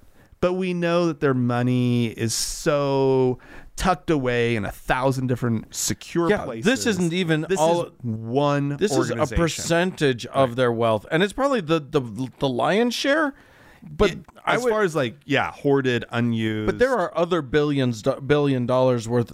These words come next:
Speaker 2: other billions of dollars worth of assets.
Speaker 1: Absolutely. Well, assets. I mean, you, you, good Lord, the
Speaker 2: Right.
Speaker 1: things that they own.
Speaker 2: Yeah.
Speaker 1: Right. Like,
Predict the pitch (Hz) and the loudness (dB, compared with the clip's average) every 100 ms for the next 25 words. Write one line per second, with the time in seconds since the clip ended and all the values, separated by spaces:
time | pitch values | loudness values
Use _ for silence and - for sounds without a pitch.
0 | - 147 151 151 123 156 151 139 127 113 | -4 0 0 0 0 0 2 0 0 0
1 | 135 123 131 135 120 110 123 120 117 117 | -2 0 0 2 0 0 -2 0 2 2
2 | - 90 123 165 160 165 143 110 - 113 | 0 -6 -2 -2 -2 0 2 2 0 -4
3 | 101 98 - - 160 214 214 - 78 - | -4 -6 -8 -6 -2 -2 -2 -6 -8 -8
4 | - 113 113 - - - - - - - | -6 -2 -2 -6 -10 -14 -14 -14 -16 -16
5 | - - _ 196 165 120 156 226 147 60 | -20 -20 _ 0 0 0 0 2 0 -2
6 | - - _ - 127 190 202 147 - 113 | -16 -20 _ -2 0 0 0 -2 -4 -4
7 | 120 220 180 60 60 131 131 175 113 127 | 0 0 0 -4 -12 -2 0 2 0 -4
8 | - 131 123 - | -2 0 -2 -4